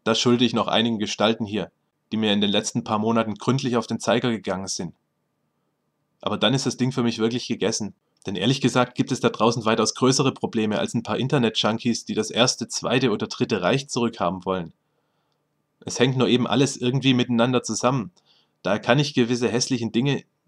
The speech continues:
die mir in meiner unmittelbaren virtuellen Nachbarschaft auffallen, auch nicht so einfach ignorieren und so tun, als ob damit alles in Ordnung wäre,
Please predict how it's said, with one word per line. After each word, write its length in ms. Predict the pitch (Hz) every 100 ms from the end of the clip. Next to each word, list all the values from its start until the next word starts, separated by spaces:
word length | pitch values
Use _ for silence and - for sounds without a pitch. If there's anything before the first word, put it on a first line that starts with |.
| -
die 60 | 120
mir 140 | 123
in 80 | 113
meiner 240 | 107 110
unmittelbaren 600 | 123 139 135 107 101 123
virtuellen 400 | 123 - 101 110
Nachbarschaft 580 | 101 113 139 120 110 -
auffallen, 480 | 110 139 127 117 117 _ _ _
auch 200 | 113 127
nicht 120 | 123
so 80 | -
einfach 300 | 117 131 117
ignorieren 540 | - 113 104 135 143
und 120 | 110
so 100 | 113
tun, 420 | 90 123 135 120 - -
als 200 | 104 -
ob 100 | -
damit 240 | 117 117
alles 240 | 107 113 113
in 60 |
Ordnung 340 | 101 143 147 110
wäre, 260 | 98 92